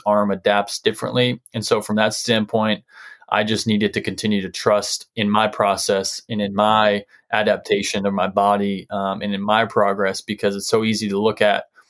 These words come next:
you know, someone else's progress and compare yourself to them and, uh, and how they've progressed and how come you're not progressing at the same rate. And, um, you know, I think as maybe it correlates financially too, is, you know, I play in a, you know, we,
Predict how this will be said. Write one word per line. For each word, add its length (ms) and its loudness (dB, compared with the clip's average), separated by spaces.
you 60 -4
know, 100 2
someone 280 0
else's 300 0
progress 640 2
and 100 -6
compare 360 0
yourself 560 0
to 100 -8
them 480 2
and, 460 0
uh, 280 2
and 140 -4
how 160 2
they've 320 0
progressed 560 0
and 100 -4
how 140 0
come 220 -4
you're 140 -2
not 320 0
progressing 520 0
at 140 -2
the 100 -14
same 320 -4
rate. 300 0
And, 320 -6
um, 320 -2
you 80 -4
know, 80 4
I 60 4
think 240 -4
as 420 0
maybe 240 2
it 80 -2
correlates 480 2
financially 640 0
too, 300 2
is, 340 -2
you 80 0
know, 100 4
I 120 6
play 340 2
in 80 0
a, 280 2
you 120 -6
know, 140 -2
we, 200 -4